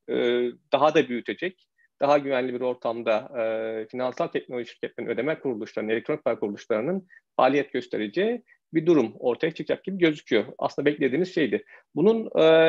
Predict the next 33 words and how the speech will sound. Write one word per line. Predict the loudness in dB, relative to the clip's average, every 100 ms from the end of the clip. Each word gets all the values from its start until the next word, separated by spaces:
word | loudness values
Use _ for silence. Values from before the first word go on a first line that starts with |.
| 4 0
en | 0 0
güzel | 0 0 0
şeylerinden | -2 0 0 -4
bir | -4
tanesi | -6 -6 -6
de, | -8
eksikliklerden | -8 -10 _ -10 -8 -6
bir | -8
tanesi | -6 -8 -8 -8
de | -8 -8 -12
işte | -8 -6
Ödeme | -2 0
ve | 0
Elektronik | -2 -4 -6
Para | -4 -4
Kuruluşları | -6 -6 -6 -4 -2
Birliği | 0 2 2
diye | 2
bir | 0 0
birlik | 0 0 -4
yoktu. | -12 _ -6 -6
Biz | -2
bunu | 0 4
dernek | 6 6 4
olarak | 4 4 2
kurmuştuk. | -8 -14 -14 -14 -14 _ _ _ _ 0
E, | 0 0
kısıtlı | -6 -4 0
kalıyordu, | 2 2 2 0 -6 -12 -6
e, | -2 -2 0 4
bazı, | 4 4 2 2 0 -4
e, | -2 -2 -2 -2 -6 -8 -16 _ _ _ _ -16 -6
yetkilerimiz. | -2 0 2 2 2 0 -4 -8